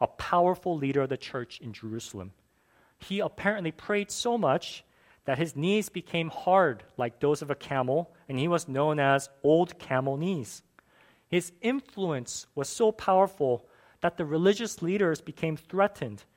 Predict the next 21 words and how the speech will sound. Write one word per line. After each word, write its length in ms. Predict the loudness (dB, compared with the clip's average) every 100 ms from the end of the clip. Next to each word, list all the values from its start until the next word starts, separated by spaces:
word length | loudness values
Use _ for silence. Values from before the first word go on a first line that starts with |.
| _ _ _
and 160 | -4 0
they 120 | 0
threw 420 | -2 -4 0 2
him 220 | 4 4
off 200 | 4 4
a 40 | 0 -2
high 180 | 0 0
point 460 | 0 -2 -2 -2 -4
when 140 | -4
he 120 | -2 -2
refused 600 | -4 -4 -4 -2 -4 -8
to 100 | -6
renounce 480 | 0 4 4 2 -6
God. 340 | -2 -2 -4 _ _ _ _ _ _ _ _
But 120 | -10
the 60 | -10
<laughs> 120 | -10
fall 240 | 4 4 6
didn't 280 | 2 0
kill 240 | -4 0 0
him. 180 | 0